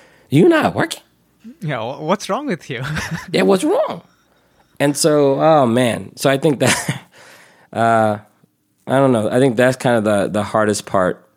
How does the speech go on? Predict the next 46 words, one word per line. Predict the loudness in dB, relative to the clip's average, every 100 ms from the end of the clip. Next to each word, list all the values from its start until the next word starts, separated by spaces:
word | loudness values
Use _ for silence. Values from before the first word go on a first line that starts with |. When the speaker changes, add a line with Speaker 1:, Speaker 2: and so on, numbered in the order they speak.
| _ _ _ _ _
Speaker 1:
that | -4
you | -2 0
have | -2
to | -2
kinda | -4 -2
get | -2
to | 0
that | -2
conclusion. | -4 0 0 2
So | 0
I |
kinda | 0 -2 0
felt | 2 2
like | 2
I | -2
finally | -4 -6 0 2 2 2 0
got | 0 -2 -2
to | -4
that | 0 0 2
conclusion, | -2 0 2 2 2 0 -2 -6 _ _ _ _ _ _ -6
that | -2
I | 0
was | 0
really | 0 2 4
ready. | 4 2 2 -2 -4
And | 0
then | 2
you | 2
wake | 2 0
up | 0
the | 2
next | 2 0
day. | 0 0 2
So | 2
remember, | 2 4 4 2
when | 2
you |
turn | 0 0 2
in | 2
the | 2
laptop, | 0 -4 -6 -8 -8 _ _ _ _ _ _ _ _ _ -10
you | -8
turn | 0 2
in | 2
the | 2
badge, | 2 0 0 -2 -6 -18